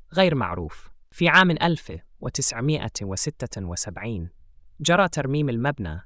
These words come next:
الذي لم يتبقى منه سوى الجدران الأربع، وتم تحويل المظلة الخشبية الواقعة في الجهة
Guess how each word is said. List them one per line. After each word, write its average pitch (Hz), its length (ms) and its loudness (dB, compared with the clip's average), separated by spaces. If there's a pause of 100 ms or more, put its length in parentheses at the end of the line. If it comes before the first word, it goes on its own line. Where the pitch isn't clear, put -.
الذي 120 260 -2
لم 143 200 0
يتبقى 117 480 -6
منه 107 380 -4 (120)
سوى 123 300 -2
الجدران 107 460 -4
الأربع، 85 440 -6 (760)
وتم 190 320 2
تحويل 160 420 -2
المظلة 123 560 0
الخشبية 107 680 -6 (340)
الواقعة 156 560 2
في - 60 -16
الجهة 135 320 -2